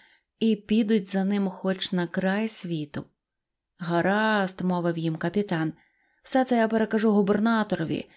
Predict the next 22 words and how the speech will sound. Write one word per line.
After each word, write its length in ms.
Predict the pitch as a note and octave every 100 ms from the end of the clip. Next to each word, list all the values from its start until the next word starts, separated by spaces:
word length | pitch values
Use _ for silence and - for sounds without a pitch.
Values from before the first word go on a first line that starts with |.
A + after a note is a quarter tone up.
| _ _ -
і 240 | F#3 F3
зі 160 | E3 D#3+
свого 360 | - A3 A#3+
боку 420 | A3 G#3 - - - - -
проситиму 720 | A#3 A3+ G#3+ A3+ A3+ G#3+ G3+
за 140 | G3
вас 260 | F#3 F#3+ F#3
перед 280 | - F3+ E3+
ним». 360 | F#3+ F3+ F2 - _ _ _ _ _ _ _ _ _
Прийшовши 500 | - F#3 - D4 C4+
до 120 | A3+
мене, 260 | A3+ A#3+ A3
він 140 | A3
розповів 500 | G#3 G#3 G#3+ G#3+ G#3+
про 140 | - G3+
їхній 400 | F#3+ F#3 E3 E3
настрій, 580 | F#3 A#3 A3+ - G#3 G3+ - - _ -
а 140 | F#3+
наприкінці 580 | F#3+ F3+ F3+ F3 E3+ G#3
висловив 460 | G3 G3 G3 F#3
глибоку 520 | F3 E3+ F3+ F#3+ F#3+ F#3
певність, 680 | F#3+ A3 B3+ G3+ - -